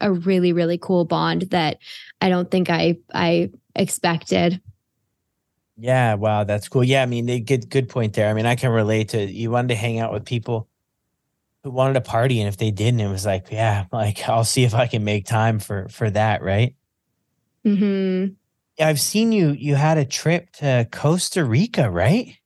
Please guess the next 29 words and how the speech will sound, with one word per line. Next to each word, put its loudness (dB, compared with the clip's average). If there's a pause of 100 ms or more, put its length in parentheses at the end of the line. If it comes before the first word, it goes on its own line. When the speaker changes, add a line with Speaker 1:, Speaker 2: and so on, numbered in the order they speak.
(160)
Speaker 2:
What 2
the 4
Speaker 1:
Yeah. 0
Speaker 2:
heck? 0 (120)
Tell 4
us -2
about 0
Speaker 1:
<laughs> -8
Speaker 2:
that, 0
'cause 2
you, 4
you, 2 (300)
you're 4
hosting 2
this 2
trip, 0
and 2
I 2
think 0
you 2
have 0
another 2
trip -2
coming 2
up. 0 (340)
You're 2
talking 2
about 2
Speaker 1:
Mm-hmm. 0